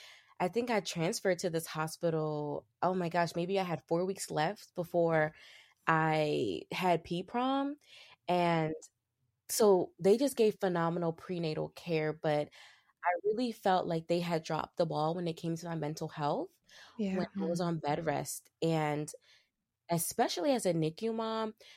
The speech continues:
Speaker 1: there was, like, no parent care. Like, I don't even wanna say patient care. It was just, like, no parent care,
Speaker 2: Mm.
Speaker 1: and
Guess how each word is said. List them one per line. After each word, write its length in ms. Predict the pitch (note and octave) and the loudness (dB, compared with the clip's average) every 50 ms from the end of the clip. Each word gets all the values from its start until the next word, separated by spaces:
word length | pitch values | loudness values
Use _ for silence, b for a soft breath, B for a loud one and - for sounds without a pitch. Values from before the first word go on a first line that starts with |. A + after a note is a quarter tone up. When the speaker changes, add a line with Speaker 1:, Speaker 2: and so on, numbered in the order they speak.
| b b | b b
Speaker 1:
there 140 | - F#3 G3+ | 4 4 4
was, 280 | A3 A#3+ B3 A3+ A3+ A3+ | 6 4 2 2 0 -2
like, 400 | A3 G#3 G3 F#3+ F#3 F#3 - - - | 0 0 2 0 0 -2 -6 -8 -6
no 1080 | E3+ E3+ E3+ F3 E3+ E3+ F3+ F#3 G3 G#3 G#3+ G#3+ A3 A3 A3 A3 A3 G#3+ G#3+ A3+ - _ b b b b b b b _ _ _ - | -4 -2 -2 -2 -2 -2 0 2 4 6 8 8 8 8 8 6 4 2 0 -4 -8 _ b b b b b b b _ _ _ -12
parent 480 | - - G3+ A3 A3+ A3 F#3 - - | -10 -6 -4 -2 -2 -2 -4 -6 -8
care. 460 | - - - F3 F3 D#3 D3 C#3 D#3 D#3+ | -10 -8 -6 -4 -4 -4 -4 -6 -4 -2
Like, 140 | D#3+ D#3+ E3+ | 2 4 6
I 80 | F3 | 6
don't 100 | F3+ G3+ | 6 4
even 100 | A3 A3 | 2 2
wanna 140 | A#3 A#3 A3+ | 0 0 0
say 160 | - G3 E3 | 0 0 -2
patient 420 | D#3+ - - E3 E3 E3 - - - _ _ - | -2 -2 -2 -2 -2 -2 -4 -8 -14 _ _ -6
care. 80 | D#3 - | -6 -6
It 80 | F#3 G3+ | -2 -2
was 100 | A3+ G#3+ | -2 -2
just, 180 | B3 A#3+ - - | -2 -2 -2 -2
like, 160 | G3+ F#3+ B B B B B B B _ | -2 -2 B B B B B B B _
no 420 | F3+ F3+ F3+ F3 F#3 G3 G3+ G3+ G3+ | -4 0 2 4 6 6 6 6 4
parent 640 | - - - - G#3 A3+ D#4+ G#4+ D#4+ G3+ - - - | 2 -4 -8 -4 0 0 2 2 2 2 0 -2 -4
care, 540 | - F3 D3+ C#3+ C3 A#2 A#2 - - E3 B B B B B B B B | -2 -2 0 0 -2 -4 -6 -10 -12 -14 B B B B B B B B
Speaker 2:
Mm. 280 | A3+ A3 G#3+ F#3 F3+ F3 | 2 4 4 4 4 2
Speaker 1:
and 500 | E3+ E3+ E3 D#3+ D#3+ D#3+ D#3+ D#3+ - | 0 -2 -4 -4 -4 -4 -6 -6 -8